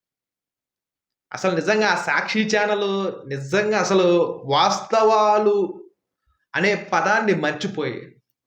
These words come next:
జర్నలిజం అనే పదానికి అసలు విలువ లేదండి. అటువంటి చెత్త రాతలు, అటువంటి విషపు రాతలు, అటువంటి విషపు మాటలు, విషపు మనుషులు,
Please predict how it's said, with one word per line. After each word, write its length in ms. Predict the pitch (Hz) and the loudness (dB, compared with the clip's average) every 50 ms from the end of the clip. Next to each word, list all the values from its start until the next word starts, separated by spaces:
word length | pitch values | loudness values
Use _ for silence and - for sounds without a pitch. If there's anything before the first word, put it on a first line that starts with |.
| _ _ _ 135 | _ _ _ -6
జర్నలిజం 640 | 131 160 160 156 180 220 226 226 220 214 226 220 | -2 0 0 2 2 2 2 4 4 4 4 4
అనే 180 | 214 214 214 208 | 4 4 2 0
పదానికి 1000 | 208 - - 175 180 185 196 202 208 214 202 - 175 170 170 170 170 - - - _ _ _ _ _ _ _ _ - | -2 -2 -2 0 0 2 2 2 0 0 0 0 0 0 0 -2 -6 -12 -18 -20 _ _ _ _ _ _ _ _ -12
అసలు 300 | - - - 190 190 185 165 143 - - - - - - | -10 -4 0 2 4 4 4 2 0 -4 -8 -16 -16 -14
విలువ 520 | 135 127 127 113 120 123 165 208 254 311 330 | -14 -12 -10 -10 -4 0 2 4 4 6 6
లేదండి. 400 | 294 262 202 170 135 120 110 - - - - _ _ _ _ | 4 4 4 2 0 -2 -6 -12 -14 -18 -20 _ _ _ _
అటువంటి 460 | - - - - 208 214 208 202 - - - | -12 -6 -2 0 0 0 0 0 -2 -4 -4
చెత్త 340 | - - - 208 - - | -2 -2 -2 0 2 2
రాతలు, 420 | 226 226 226 226 226 233 226 240 285 | 2 4 4 2 2 0 0 0 0
అటువంటి 840 | 302 240 - - - 214 214 214 214 - 190 175 147 127 - - - | 0 0 0 0 2 2 2 2 2 2 0 0 0 0 -4 -4 -4
విషపు 300 | 180 175 - 240 - 247 | -2 0 0 2 2 2
రాతలు, 380 | 233 233 226 226 233 226 247 247 | 2 2 2 2 0 0 2 2
అటువంటి 440 | 220 196 - 208 208 196 196 180 | 2 0 0 -2 -4 -2 -2 -2
విషపు 440 | 151 135 139 156 165 - 247 254 247 | -2 -2 -2 0 0 0 0 0 -2
మాటలు, 600 | 185 156 143 139 131 151 190 214 - 233 254 302 | -2 -4 -2 0 2 2 2 2 2 0 0 0
విషపు 500 | 320 226 160 143 165 175 - 240 233 214 | -2 -2 -2 -2 -2 0 0 -2 -2 -2
మనుషులు, 760 | 180 - 156 196 208 - 269 226 165 131 - - - - | -2 0 0 0 2 2 4 4 4 2 0 -4 -8 -16